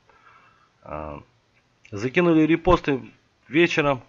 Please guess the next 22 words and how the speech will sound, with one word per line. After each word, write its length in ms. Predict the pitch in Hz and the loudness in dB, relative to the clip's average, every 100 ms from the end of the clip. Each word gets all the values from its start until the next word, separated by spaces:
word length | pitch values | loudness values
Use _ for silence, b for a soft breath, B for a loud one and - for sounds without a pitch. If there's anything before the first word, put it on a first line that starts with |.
| _ | _
зашли 500 | 85 87 120 - 156 | -12 -4 -4 -2 0
на 140 | 123 110 | 0 -2
следующий 560 | - 131 107 104 - | -2 -2 -2 -4 -6
день, 320 | 104 117 104 78 | -6 -4 -4 -6
перед, 320 | - 107 113 - | -8 -4 -4 -6
примерно 500 | - 117 127 127 104 | -6 -2 0 0 -2
перед 320 | - 101 101 | -6 -6 -6
тем 240 | - 127 101 | -4 -4 -2
временем, 500 | 104 127 113 95 82 | -2 -2 -2 -6 -8
когда 400 | - 95 104 113 | -6 -4 0 0
вы 260 | 107 107 101 | 0 -4 -6
за-, 560 | 92 104 107 104 101 98 | -6 -6 -4 -6 -8 -6
делали 420 | 110 107 101 104 | -4 -2 -4 -6
репост 320 | 98 113 90 | -8 -8 -10
за 180 | 82 101 | -4 -4
час, 420 | - 143 156 - B B B B B B _ | 0 2 2 0 B B B B B B _
и 160 | 113 | -10
будет, 420 | 104 135 165 143 120 - - | -6 -4 -2 -2 -4 -14 -12
а, 580 | 107 95 92 92 92 - B _ | -8 -6 -4 -6 -8 -10 B _
под 140 | 107 104 | -8 -2
вашим 420 | 127 - 110 110 _ _ _ _ | -2 -2 -8 -12 _ _ _ _
видео, 640 | 107 117 165 147 104 85 | -10 -8 -2 0 0 -2